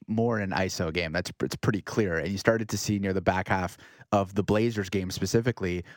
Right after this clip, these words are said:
where they were reverting more to isos to try and get some offense because the rest of the offense wasn't necessarily working. But that's not the way that Darko Rajakovic wants to play. The, there clearly is not a, a fit there.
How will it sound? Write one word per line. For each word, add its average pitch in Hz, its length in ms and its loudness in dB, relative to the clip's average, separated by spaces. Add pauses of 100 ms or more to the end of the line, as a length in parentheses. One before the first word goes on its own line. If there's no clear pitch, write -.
(100)
where 104 180 2
they 101 140 2
were 101 120 0
reverting 104 520 2
more 104 180 2
to 101 280 0
isos 98 560 0
to 113 100 0 (180)
try 107 200 4
and 107 80 0
get 107 120 2
some 101 120 -2
offense 101 480 0
because 104 500 -2
the 107 100 4
rest 110 300 2
of 101 160 -2 (240)
the 117 120 4
offense 104 420 0
wasn't 104 300 0
necessarily 98 640 0
working. 95 560 0 (600)
But 127 280 6 (400)
that's 139 240 6
not 147 240 2
the 151 100 4
way 131 260 2
that 120 200 0
Darko 120 300 2
Rajakovic 110 720 2
wants 107 240 -2
to 107 100 0
play. 127 300 2
The, 87 120 -4 (180)
there 131 100 8
clearly 147 580 0 (100)
is 104 180 -2
not 110 360 -2 (440)
a, - 180 4
a 107 60 4
fit - 320 4
there. - 260 -2